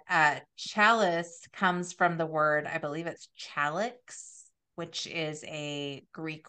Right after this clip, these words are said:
word, um, that referred to cups that people used, uh, during,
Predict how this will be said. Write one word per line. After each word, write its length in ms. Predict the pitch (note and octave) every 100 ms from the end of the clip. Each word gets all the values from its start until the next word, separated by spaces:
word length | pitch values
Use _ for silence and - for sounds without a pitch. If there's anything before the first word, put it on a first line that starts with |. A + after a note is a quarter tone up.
| -
word, 540 | C3+ C3 A#2+ C3 E3+ - _ _ _
um, 380 | F3 D3 C#3+ C#3+ C#3
that 180 | C#3+ -
referred 520 | F3 - D#3+ D3 D3
to 640 | - F3 D#3 D3 C#3+ C3+ -
cups 400 | - - - -
that 160 | - -
people 260 | D#3+ D3+
used, 720 | C#3+ C#3+ B2+ A#2 C#3+ - - - _
uh, 340 | D#3+ C#3 B2+ A#2+ - D#3
during, 720 | D#3 C#3+ C3+ C3+ C3+ C3